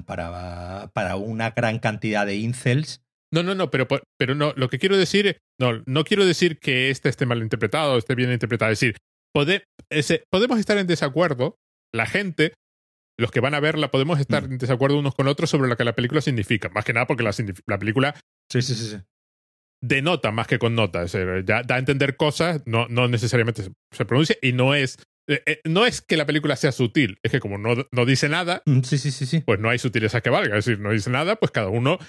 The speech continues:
Speaker 2: es un test de Rorschach, cada uno interpreta lo que quiere de ella. Lo que quiero decir es que la gramática, tú ya sabes cómo
Speaker 1: Ujú.
Speaker 2: funcionan las películas.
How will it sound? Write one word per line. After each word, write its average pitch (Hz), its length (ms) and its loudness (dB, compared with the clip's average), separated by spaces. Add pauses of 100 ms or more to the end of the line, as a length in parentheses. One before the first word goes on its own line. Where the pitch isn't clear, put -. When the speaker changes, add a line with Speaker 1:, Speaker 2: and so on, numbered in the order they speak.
(100)
Speaker 2:
es - 120 0
un 127 120 4
test 107 160 -2
de 123 60 4
Rorschach, 143 360 -2
cada 120 140 0
uno 107 140 -2
interpreta 120 340 -2
lo 143 100 -2
que 104 120 -4
quiere 101 220 -2
de 95 100 -2
ella. 85 140 -8 (520)
Lo 143 100 2
que 135 120 -2
quiero 214 180 2
decir 214 280 2
es 165 100 -4
que 135 160 0
la 120 160 -2
gramática, 151 760 -2 (1040)
tú 180 80 4
ya 190 160 0
sabes 175 320 -4
cómo 123 140 0
Speaker 1:
Ujú. 107 80 0
Speaker 2:
funcionan 113 340 0
las 95 100 -6
películas. 95 460 -8